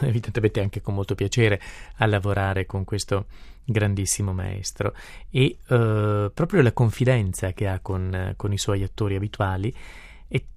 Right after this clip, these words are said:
tale da far sì che lui possa veramente catturare sullo schermo ogni più sottile cambiamento d'espressione, ogni sguardo, ogni indurimento del, del volto.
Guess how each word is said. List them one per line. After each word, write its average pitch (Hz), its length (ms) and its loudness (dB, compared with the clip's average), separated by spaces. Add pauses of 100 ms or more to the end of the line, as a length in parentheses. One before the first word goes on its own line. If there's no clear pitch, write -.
(180)
tale 165 420 6
da 127 120 4
far - 180 0
sì - 200 0
che 123 120 0
lui 113 160 2
possa 117 320 2
veramente 110 380 2
catturare 104 560 0
sullo 101 240 -4
schermo 131 640 2
ogni 135 300 6
più - 160 -6
sottile 139 880 2 (360)
cambiamento 113 500 2
d'espressione, 98 920 -4
ogni 123 260 4
sguardo, 95 720 0
ogni 117 340 4 (280)
indurimento 110 960 6
del, 92 400 -2 (360)
del 98 280 0
volto. 95 500 -6